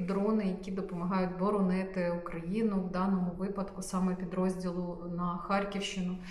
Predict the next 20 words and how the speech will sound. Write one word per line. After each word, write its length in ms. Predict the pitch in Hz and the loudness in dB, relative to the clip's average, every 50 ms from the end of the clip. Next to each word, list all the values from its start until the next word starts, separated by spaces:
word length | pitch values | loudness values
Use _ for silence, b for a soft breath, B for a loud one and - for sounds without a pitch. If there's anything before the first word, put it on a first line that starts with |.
| B B B B | B B B B
ми 460 | 175 170 180 190 196 196 190 190 180 190 | -2 0 2 2 2 2 0 0 -2 -2
допомагаємо. 880 | 190 - - 180 175 175 175 - 214 214 233 226 226 214 196 196 196 196 196 | -2 -4 -2 -4 -4 -4 -4 -2 0 0 2 2 2 2 2 2 0 0 0
І 300 | 202 220 226 226 226 220 | -2 0 2 2 2 2
зараз, 640 | 196 185 202 208 214 202 202 202 - - - 208 | 2 2 2 2 4 4 2 0 0 -2 -2 0
е, 180 | 190 185 185 185 | 2 2 2 2
не 280 | 185 185 185 190 202 202 | 2 2 2 2 2 2
вистачає 880 | 202 196 196 - - 196 190 190 - - 214 202 202 202 202 196 185 | 0 -2 -2 -4 -4 -4 -4 -4 -4 -2 -2 0 0 2 2 2 2
буквально 580 | 175 170 180 - - 196 202 208 208 202 190 180 | 0 -2 -4 -2 0 2 4 4 4 2 2 2
вісім 340 | 190 196 - - 196 190 185 | 2 0 0 0 0 0 0
тисяч 360 | 196 196 - 196 185 190 - | 0 -4 -4 -4 -4 -4 -2
гривень 320 | 196 208 220 226 233 220 | -2 -2 0 0 0 0
для 120 | 196 196 185 | 0 0 0
того, 280 | - 185 202 202 202 | 0 -2 -2 0 -2
щоб 320 | 196 - - 202 196 - - | -2 -2 -2 -2 -2 -2 -2
придбати 600 | 190 180 170 180 175 185 190 196 190 - 190 170 170 175 | -2 -2 -2 0 2 2 2 2 2 0 -2 -2 -2 -2
дві 380 | 175 190 190 190 185 - - - - - - - - - | 0 0 0 0 -2 -4 -8 -10 -14 -14 -16 -10 -4 0
котушки, 600 | 220 226 220 214 214 208 208 - - - - 233 226 | 0 0 2 0 -2 0 0 -2 -2 -2 -2 0 0
дві 460 | 196 185 185 196 196 190 - - - - | 0 2 2 0 0 0 0 -2 -4 -4
бабіни 720 | 190 165 202 208 208 190 175 180 185 196 196 214 220 208 202 | 0 4 6 6 8 8 6 6 4 4 6 4 4 4 4
на 200 | 185 180 190 185 | 2 2 2 0